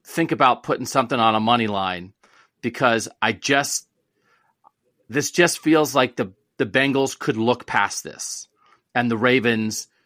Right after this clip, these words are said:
who've had a crazy year and have a quarterback who is hurt and is he gonna be there? I don't know. Might rise up here. So it's mostly emotion, but this is what happens when you play a division rival in round one of the playoffs, I think.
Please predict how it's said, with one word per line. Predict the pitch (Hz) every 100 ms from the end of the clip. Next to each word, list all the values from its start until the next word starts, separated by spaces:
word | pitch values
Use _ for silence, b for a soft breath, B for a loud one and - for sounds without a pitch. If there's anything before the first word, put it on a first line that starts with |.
| _ _ _
who've | - 131
had | 131
a | 104
crazy | - 147 147 151
year | 131 131 120 117 120 -
and | 110
have | 117 113
a |
quarterback | - 156 143 139 135 -
who | 123 107 _ _ _ _
is | 107 -
hurt | - 165 170 -
and | 107 95 95 85 -
is | 117
he |
gonna | 117 123
be | 104 143
there? | 147 151 131
I | 117
don't | 110 110
know. | 131 135 139 147 b b b b b b _ _ _ _
Might | 110 123 127
rise | 117 107 92
up | 92 -
here. | 80 - _
So | - - 120 113 101 104 _
it's | 117 -
mostly | 131 143 151 160
emotion, | 151 131 127 - 104 98 101 -
but | 101
this | 120 113
is | 107
what | 107
happens | 110 107 101
when | 98 101
you |
play | 98 117 95
a | 92
division | 82 101 104 95
rival | 98 110 87 82 _ b b b b
in | 110 92
round | 101 101
one | 110
of | 113
the | 123
playoffs, | 170 90 85
I |
think. | - 82 -